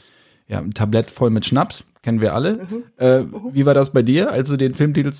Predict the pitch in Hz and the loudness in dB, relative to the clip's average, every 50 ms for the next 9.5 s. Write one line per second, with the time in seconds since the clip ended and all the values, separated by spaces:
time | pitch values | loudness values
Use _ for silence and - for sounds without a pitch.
0 | - _ - 123 127 120 113 123 135 - 156 160 165 214 208 - - - _ _ | -14 _ -14 -4 0 0 2 2 2 0 -2 -4 -4 -4 -6 -8 -12 -18 _ _
1 | _ _ _ _ _ _ _ _ _ _ _ _ _ _ _ _ _ _ _ _ | _ _ _ _ _ _ _ _ _ _ _ _ _ _ _ _ _ _ _ _
2 | _ _ _ _ _ _ _ _ _ _ - - 196 190 - - 208 - 202 220 | _ _ _ _ _ _ _ _ _ _ -10 -10 -10 -10 -8 -6 -2 0 2 2
3 | 240 - - - 226 220 - 247 233 254 208 190 185 - - 190 185 185 185 190 | 2 -2 -4 -8 -8 -8 -8 -6 -6 -6 -4 -4 -8 -8 -4 0 2 2 2 2
4 | 190 - 185 190 202 226 220 - - 214 - - - - 202 208 202 208 214 202 | 0 0 -2 -2 -2 -2 -4 -4 -6 -6 -6 -6 -6 -4 -4 -4 -4 -6 -8 -8
5 | - - 202 196 196 196 202 196 196 - 214 220 214 202 202 190 - - - 190 | -8 -10 -10 -8 -8 -10 -12 -12 -14 -12 -12 -12 -12 -12 -14 -14 -14 -10 -8 -8
6 | 190 185 - - _ _ _ _ _ _ _ _ - - - _ _ _ _ _ | -8 -10 -12 -20 _ _ _ _ _ _ _ _ -20 -20 -20 _ _ _ _ _
7 | _ _ _ _ _ _ _ _ _ _ _ _ _ _ _ _ _ _ _ _ | _ _ _ _ _ _ _ _ _ _ _ _ _ _ _ _ _ _ _ _
8 | _ _ _ _ _ _ _ - 202 208 208 202 202 202 202 202 196 196 202 196 | _ _ _ _ _ _ _ -10 -8 -8 -8 -8 -8 -8 -10 -10 -10 -12 -12 -12
9 | 196 196 196 196 196 190 196 196 196 | -12 -14 -14 -16 -18 -18 -20 -20 -16